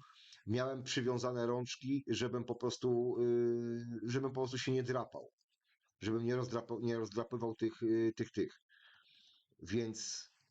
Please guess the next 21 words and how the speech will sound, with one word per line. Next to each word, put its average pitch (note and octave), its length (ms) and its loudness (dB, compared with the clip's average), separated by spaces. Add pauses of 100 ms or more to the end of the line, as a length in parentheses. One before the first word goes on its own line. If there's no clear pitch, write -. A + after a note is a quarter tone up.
(460)
widziałem C3+ 440 0
się C3+ 120 -2
wtedy C#3 220 0
z C3 80 -2
góry. C3 420 2
Nie A#2+ 400 2
wiem, C#3 160 0
czy - 140 -8
to A#2 160 2
może A2 220 0
już A#2 280 -2
wtedy, A#2+ 540 -4 (640)
mm, F#2+ 580 0 (180)
stało A2+ 460 -2
się, A2+ 160 -2
że G#2 220 0 (680)
ja B2 160 0
nie, C3 140 -2
nie C3 120 0
jestem C#3 260 -2
t-, C3+ 100 -8